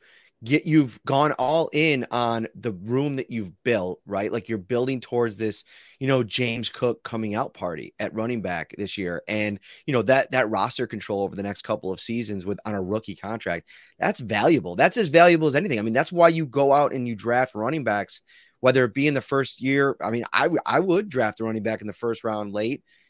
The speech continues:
just because you get that, you know, that cost control fifth year if he ends up being a stud, like, you know, some of these running backs of the last couple of years have. And,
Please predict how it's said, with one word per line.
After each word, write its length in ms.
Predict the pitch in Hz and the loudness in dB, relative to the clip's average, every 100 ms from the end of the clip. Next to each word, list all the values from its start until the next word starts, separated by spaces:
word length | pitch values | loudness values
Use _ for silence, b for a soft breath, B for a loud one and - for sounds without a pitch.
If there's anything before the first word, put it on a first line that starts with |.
| - | 0
just 180 | 151 175 | 0 0
because 300 | 156 156 143 | -2 0 0
you 60 | |
get 200 | 131 147 | -2 0
that, 180 | 147 131 | 0 0
you 120 | 131 123 | -2 -2
know, 100 | 113 | 0
that 260 | 120 - | 0 -2
cost 320 | - 127 135 | -2 0 0
control 440 | 139 123 135 127 110 _ _ _ | -6 -6 -2 -2 -4 _ _ _
fifth 280 | - 151 - | 0 0 2
year 220 | 123 160 | 0 0
if 80 | 110 | 0
he 140 | 113 120 | -2 -4
ends 180 | 120 | 0
up 160 | 117 - | -2 0
being 380 | 123 120 117 110 _ _ _ | -2 -2 -2 -6 _ _ _
a 80 | 123 | -4
stud, 440 | - - 160 127 | -2 2 4 2
like, 260 | 104 107 - | 0 -4 -4
you 60 | 110 | -6
know, 80 | |
some 200 | 101 131 123 | -4 -2 -2
of 100 | 110 | -2
these 200 | 117 104 | -4 -2
running 220 | 120 117 | -4 0
backs 240 | 113 107 | -2 -2
of 40 | 110 | -2
the 60 | |
last 220 | 110 107 | -2 -2
couple 240 | - 107 107 | -4 -6 -6
of 80 | 98 | -6
years 220 | 104 - | -6 -6
have. 280 | 107 120 127 | -2 0 0
And, 120 | 101 | -2